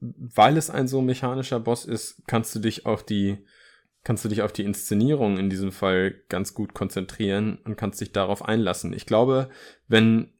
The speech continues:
Scarecrow jetzt auch noch ein extrem schwieriger Boss wäre, bei dem du wirklich in jeder einzelnen Sekunde aufpassen musst, was du tust, dann könntest du dich, könntest du dich gar nicht so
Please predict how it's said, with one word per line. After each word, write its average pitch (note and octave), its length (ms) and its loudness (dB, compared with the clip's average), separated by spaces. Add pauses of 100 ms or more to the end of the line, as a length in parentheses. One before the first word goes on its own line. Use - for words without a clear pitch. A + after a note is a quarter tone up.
(140)
Scarecrow B2+ 540 2
jetzt A#2 180 2
auch A#2+ 140 -2
noch A#2 180 2
ein A2 100 -2
extrem C3+ 720 -2 (260)
schwieriger A#2+ 840 4
Boss F#2+ 360 -4
wäre, - 340 0
bei G2+ 200 0
dem A2+ 160 4
du A2 120 -2
wirklich B2+ 320 -2
in A2 100 0
jeder C3 300 0
einzelnen B2+ 460 0
Sekunde A#2+ 580 2 (380)
aufpassen A#2 500 4
musst, A2+ 220 0
was A2 160 -2
du - 80 -2
tust, - 640 -2 (520)
dann A2+ 440 6 (140)
könntest B2 320 4
du B2 60 2
dich, - 340 -4 (680)
könntest A2+ 300 0
du - 20 2
dich G#2+ 160 0
gar G#2+ 160 2
nicht A2 180 0
so G#2+ 480 2